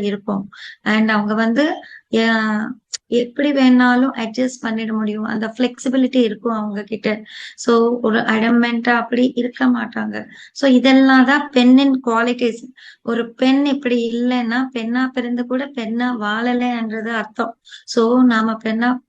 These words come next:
பிறந்த பிறகு இந்த குவாலிட்டிஸோட தான் நாம வாழணும். And எல்லா ஆண்களுமே இந்த குவாலிட்டிஸை டெவலப் பண்ணிக்கணும். இதுக்கு அவங்க நிறையவே உழைக்க வேண்டி வரும்.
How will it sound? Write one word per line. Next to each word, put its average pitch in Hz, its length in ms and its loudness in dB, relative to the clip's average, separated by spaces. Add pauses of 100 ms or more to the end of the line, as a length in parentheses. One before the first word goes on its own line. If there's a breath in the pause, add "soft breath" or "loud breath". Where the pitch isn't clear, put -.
(140)
பிறந்த 240 380 0
பிறகு 226 380 -4 (480 loud breath)
இந்த 247 260 6 (100)
குவாலிட்டிஸோட 247 1000 0
தான் 240 180 -2
நாம 226 320 -4
வாழணும். 214 560 -4 (500 loud breath)
And 214 200 2 (120)
எல்லா 226 300 4 (180)
ஆண்களுமே 233 720 0 (120)
இந்த 247 360 0
குவாலிட்டிஸை 233 720 -6
டெவலப் 233 400 -4
பண்ணிக்கணும். 214 560 -4 (400 loud breath)
இதுக்கு 247 380 2
அவங்க 226 320 2 (120)
நிறையவே 233 520 -2
உழைக்க 220 380 -6
வேண்டி 220 280 -4
வரும். 202 320 -6